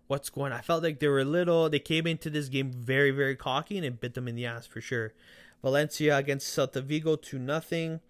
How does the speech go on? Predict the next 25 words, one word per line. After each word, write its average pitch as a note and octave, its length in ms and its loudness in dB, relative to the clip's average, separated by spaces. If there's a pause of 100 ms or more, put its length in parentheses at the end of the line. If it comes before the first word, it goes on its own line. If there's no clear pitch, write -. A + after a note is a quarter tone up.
(440)
Real C#3+ 240 6
Madrid, C#3+ 680 4
which C3 380 -4
this C#3 240 -4
is C3+ 80 -4
a - 20 -4
game B2+ 260 0
that A2+ 160 -4
they A#2 80 -6
should D3 240 0
have B2+ 160 -2
blown C3+ 320 -4
past, C#3 540 -2 (420)
one C#3 240 2
nothing C#3 340 -2
over B2+ 400 -2
Valladolid. C3+ 880 0 (580)
Barcelona D#3 840 4
and C3+ 220 -2
Cadiz, C#3 800 -4 (240)
which A#2 320 -6
is B2+ 60 -8
one C3+ 360 2
one. C#3+ 460 -2 (400)
Cadiz, C3 720 -4